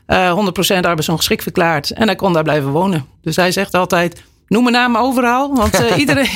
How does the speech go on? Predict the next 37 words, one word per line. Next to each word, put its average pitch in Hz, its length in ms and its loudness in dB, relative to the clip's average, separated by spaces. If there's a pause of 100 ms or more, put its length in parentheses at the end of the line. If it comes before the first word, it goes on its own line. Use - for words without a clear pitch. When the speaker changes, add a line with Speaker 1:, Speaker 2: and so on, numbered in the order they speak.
(180)
Speaker 1:
<laughs> 269 180 0
moet 233 120 0
een 214 100 0
arbeidsongeschiktheidsverzekering 180 1160 -2
sluiten." - 360 -8 (240)
Speaker 2:
Maar 127 160 0 (100)
dan 139 120 0
ga 156 200 0
je 143 80 -2
toch 135 200 -2 (300)
wel 131 240 0
door 120 180 0
een, 113 220 0 (100)
door 113 320 0
een, 107 180 -4
eh, 101 220 0
immens 113 600 0
vervelende 95 500 0
tijd 113 260 -2
heen 90 180 0
als 87 140 0
ondernemer. 73 540 0 (200)
Speaker 1:
Zeker, 254 380 -2 (300)
ja. - 220 -2 (280)
En - 100 -2
hij 156 100 2
vindt 180 140 0
het 175 100 0
ook 170 80 -2
heel 185 220 0
vervelend 165 360 0
dat 151 120 -2
hij 170 80 0
niet 156 100 2
meer 151 80 0
kan 160 100 0
werken. 196 520 0